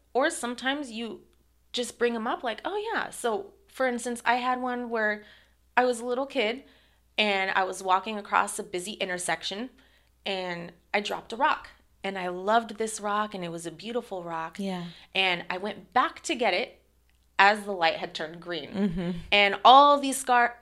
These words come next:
Speaker 1: er, cars started, like, screeching and it was just really scary. And it was just this big commotion.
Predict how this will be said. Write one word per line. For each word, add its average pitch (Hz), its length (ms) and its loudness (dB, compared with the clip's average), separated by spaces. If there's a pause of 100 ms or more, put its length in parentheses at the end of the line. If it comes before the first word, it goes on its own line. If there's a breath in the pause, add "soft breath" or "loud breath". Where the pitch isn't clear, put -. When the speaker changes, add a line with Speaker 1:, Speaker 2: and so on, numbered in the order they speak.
Speaker 1:
er, - 220 -10
cars 254 340 4
started, 226 360 2
like, 170 160 0
screeching 269 840 -2
and 175 340 -4
it 226 120 -2
was 196 140 -4
just 175 200 -8
really 160 240 -10
scary. 247 800 -4
And 170 240 -6
it 160 80 -8
was 175 140 -8
just - 280 -14
this 175 220 -8 (200)
big 247 200 0
commotion. 180 640 -2